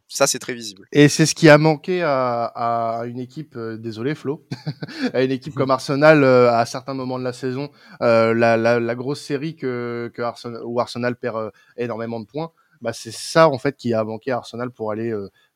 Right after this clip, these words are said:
Speaker 2: euh, choper le titre à, à la place de City. Et ce dont Manchester City justement avait manqué lors des saisons précédentes.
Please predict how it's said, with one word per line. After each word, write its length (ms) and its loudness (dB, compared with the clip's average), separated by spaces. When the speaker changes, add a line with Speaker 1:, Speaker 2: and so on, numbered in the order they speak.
Speaker 2:
euh, 100 -8
choper 300 -10
le 60 -10
titre 260 -12
à, 100 -6
à 120 -4
la 100 -4
place 160 -6
de 60 -8
City. 360 -4
Et 720 4
ce 180 4
dont 260 2
Manchester 540 0
City 260 -16
justement 460 -6
avait 240 2
manqué 320 -2
lors 140 2
des 80 -2
saisons 260 -6
précédentes. 480 -8